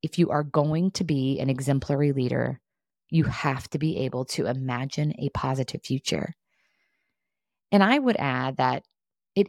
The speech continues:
isn't as much of a capability issue as it is an intentionality issue, because you just imagined a positive future as you imagined your ideal vacation spot. So why not imagine the possibilities for your team,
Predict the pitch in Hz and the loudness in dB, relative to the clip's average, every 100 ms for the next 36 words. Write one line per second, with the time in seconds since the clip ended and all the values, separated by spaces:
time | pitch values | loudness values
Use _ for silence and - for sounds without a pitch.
0 | - 262 285 247 208 160 156 - 165 147 | 2 0 0 0 0 0 0 -2 -4 -4
1 | - - 208 160 139 151 196 147 131 131 | -4 0 0 2 4 4 4 2 -2 -6
2 | 160 131 - 120 117 147 170 _ _ 170 | -6 -6 -4 -4 -6 -10 -14 _ _ -2
3 | 180 175 180 185 - 196 196 196 - 233 | 0 2 2 2 2 4 6 6 4 4
4 | 214 226 208 247 247 160 - 139 - 123 | 4 4 2 2 2 2 0 -4 -4 -4
5 | - 151 247 240 - _ _ _ 226 277 | -4 0 2 2 0 _ _ _ 4 4
6 | 220 - 247 240 - - 220 220 240 233 | 4 2 4 4 2 2 4 6 4 2
7 | 156 127 139 _ 151 - 147 139 135 - | 2 2 -2 _ -10 -4 -4 -2 -4 -6
8 | 131 - 180 - 180 190 190 180 185 180 | -10 -4 -2 0 2 4 4 4 2 2
9 | 180 - _ 165 156 180 175 185 185 - | 0 -2 _ -2 2 4 4 4 2 2
10 | 202 - 170 - 131 - _ _ _ _ | 0 0 -2 -2 -6 -8 _ _ _ _
11 | _ _ _ _ - 214 202 208 220 214 | _ _ _ _ 2 6 6 8 6 6
12 | 220 - 180 147 147 147 139 - 135 - | 4 4 4 6 4 0 0 0 -2 0
13 | 135 139 131 135 151 - _ - 160 151 | 2 4 4 0 -2 -6 _ 0 0 0
14 | 160 - - 185 170 139 - | -4 -6 0 2 2 0 -6